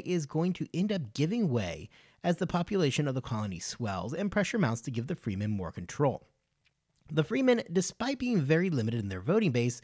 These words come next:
still did have at least some rights in voting for the people who would represent them. In that way, an argument could be made that this is still a step in the right direction towards a more democratic system, though admittedly,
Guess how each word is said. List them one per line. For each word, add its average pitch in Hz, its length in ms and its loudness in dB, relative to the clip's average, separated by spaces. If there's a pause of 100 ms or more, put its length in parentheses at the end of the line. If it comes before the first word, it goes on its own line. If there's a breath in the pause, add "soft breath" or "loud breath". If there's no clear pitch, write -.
(340 loud breath)
still 254 320 0
did 202 320 2
have 135 240 2
at 135 100 -2
least 127 240 -2
some 101 300 -2
rights 90 200 -6
in 113 120 -4
voting 98 320 -6
for 117 100 -6
the 131 80 -4
people 95 360 -8
who 104 100 -2
would 107 120 -4
represent 277 460 0
them. - 200 -2 (680 loud breath)
In 208 120 2
that 262 160 0
way, 240 100 2
an 202 80 0
argument 180 440 -2
could 202 220 -2
be 277 140 0
made 190 300 2
that - 180 0
this 220 160 -2
is 240 240 -4
still 262 320 -2
a 247 60 2
step - 300 -2
in 190 80 2
the 117 80 2
right 147 220 -2
direction 117 440 -2
towards 101 260 -6
a 156 60 2
more 104 240 2
democratic 90 640 -8
system, - 520 -2 (200)
though 123 320 2
admittedly, 135 500 0